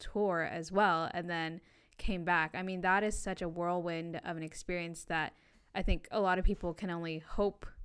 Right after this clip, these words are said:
to happen from, like, taking time off. So that's really incredible just to see that growth that you had within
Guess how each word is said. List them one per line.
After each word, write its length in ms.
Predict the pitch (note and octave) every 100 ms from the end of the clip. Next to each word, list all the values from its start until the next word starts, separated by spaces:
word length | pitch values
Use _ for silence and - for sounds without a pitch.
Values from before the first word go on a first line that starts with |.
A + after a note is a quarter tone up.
| - - -
to 100 | -
happen 640 | F#3+ F3 F3+ G3 E3 E3 F#3 - - -
from, 320 | F#3+ E3+ E3+
like, 240 | E3 D#3
taking 640 | - G3 F3+ E3+ D#3 D#3 E3+
time 340 | - F3 E3 F3+
off. 320 | F3 D#3 -
So 340 | - D#3+ D#3+ D#3+
that's 340 | F3+ G#3 -
really 300 | F3+ F#3 F3+
incredible 480 | E3 - E3 D#3 D#3
just 260 | D#3 D#3 -
to 80 |
see 480 | D#3+ - D#3+ D3+ D3+ - - _ -
that 260 | E3 D#3
growth 340 | - D#3+ E3+ -
that 140 | E3
you 160 | E3 D#3+
had 340 | - D#3 D#3
within 580 | D#3 D#3 D3+ D3 D3